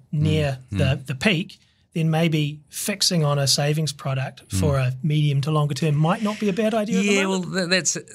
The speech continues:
Speaker 2: you're absolutely right. But the problem is that New Zealanders have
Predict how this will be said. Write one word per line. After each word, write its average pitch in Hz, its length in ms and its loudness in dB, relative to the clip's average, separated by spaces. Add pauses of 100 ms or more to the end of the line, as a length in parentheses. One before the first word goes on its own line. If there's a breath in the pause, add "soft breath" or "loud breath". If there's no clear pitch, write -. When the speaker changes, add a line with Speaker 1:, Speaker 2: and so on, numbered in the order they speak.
(120)
Speaker 2:
you're 131 160 2
absolutely 143 340 -2
right. 117 360 0
But 107 100 -6
the - 80 -6
problem 117 380 2
is 110 180 2
that 101 280 -2
New 107 120 2
Zealanders 104 640 0
have 98 420 -2